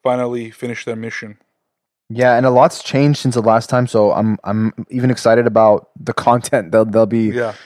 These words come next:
Speaker 2: that they'll be bringing back.
Speaker 1: Yeah.
Speaker 2: Uh,
Speaker 1: Did you see that one conspiracy with the rat?
Speaker 2: Yeah, what was that? There
Speaker 1: There
Speaker 2: was
Speaker 1: was
Speaker 2: a rat?
Speaker 1: footage that there was a rat that literally ran on, like, the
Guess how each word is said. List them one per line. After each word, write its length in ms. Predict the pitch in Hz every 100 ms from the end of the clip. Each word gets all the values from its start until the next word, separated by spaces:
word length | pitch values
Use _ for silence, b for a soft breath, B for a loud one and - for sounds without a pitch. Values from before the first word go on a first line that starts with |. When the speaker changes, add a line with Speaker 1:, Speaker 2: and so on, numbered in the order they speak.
| B -
Speaker 2:
that 120 | 110
they'll 100 | 110
be 120 | 107
bringing 320 | 104 113 113 110
back. 480 | 110 110 104 - -
Speaker 1:
Yeah. 200 | 127 117 -
Speaker 2:
Uh, 300 | 113 113 101
Speaker 1:
Did 40 | 98
you 40 | 98
see 80 |
that 140 | 151 147
one 140 | 143
conspiracy 500 | - 135 - 135 -
with 100 | 135
the 100 | 127
rat? 400 | 117 113 127 - _ _ _ _ _ _ _ -
Speaker 2:
Yeah, 420 | 135 127 135 160
what 160 | 147 165
was 200 | 180 147
that? 280 | 98 82 _ _ _ _ _
There 100 | 131
Speaker 1:
There 100 | 131
Speaker 2:
was 100 | 156
Speaker 1:
was 40 | 110
Speaker 2:
a 20 |
rat? 100 | 113
Speaker 1:
footage 220 | 202 220
that 140 | 175 151
there 80 | 160
was 160 | 151
a 80 | 147
rat 480 | 131 143 151 156 - 135
that 420 | 120 139 131 127 _ _ _ _ _ _ _ _ -
literally 440 | 143 147 151 147
ran 460 | 131 135 139 131 131
on, 580 | 131 127 127 123 127 _ 147 131
like, 200 | 123 110
the 320 | 120 113 107